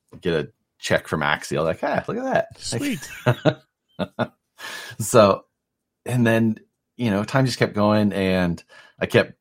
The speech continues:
Speaker 1: I started getting into videos later.
Speaker 2: Yeah.
Speaker 1: And I started working with the
Speaker 2: And
Speaker 1: guys
Speaker 2: that's when
Speaker 1: from
Speaker 2: I started
Speaker 1: Vanquishes.
Speaker 2: following your stuff, is when you started doing the videos. I wasn't on
Speaker 1: Yeah.
Speaker 2: the forums. Just so
Speaker 1: And I
Speaker 2: much info,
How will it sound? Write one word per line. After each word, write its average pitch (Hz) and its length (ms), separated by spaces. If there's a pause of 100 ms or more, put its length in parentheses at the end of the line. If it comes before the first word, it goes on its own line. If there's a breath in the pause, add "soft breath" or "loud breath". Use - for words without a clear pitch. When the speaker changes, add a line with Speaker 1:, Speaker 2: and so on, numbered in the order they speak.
(300)
Speaker 1:
I 98 200
started 104 320
getting 90 180
into 78 180
videos 82 420
later. 80 520 (260)
Speaker 2:
Yeah. 117 160
Speaker 1:
And 87 100
I 73 40
started 76 260
working 82 260
with 76 180 (300)
the 98 60
Speaker 2:
And 87 80
Speaker 1:
guys 143 80
Speaker 2:
that's 156 180
when 139 100
Speaker 1:
from 131 80
Speaker 2:
I 156 120
started 113 280
Speaker 1:
Vanquishes. - 180 (140)
Speaker 2:
following 113 360
your 107 140
stuff, 104 360
is 113 60
when 113 80
you 110 60
started 107 280
doing 104 140
the 123 80
videos. 104 400 (120)
I 131 80
wasn't 123 280
on 120 60
Speaker 1:
Yeah. 110 60
Speaker 2:
the 98 60
forums. 113 360
Just 120 200 (1600)
so 170 340
Speaker 1:
And 135 120
I 113 40
Speaker 2:
much 110 200
info, 107 380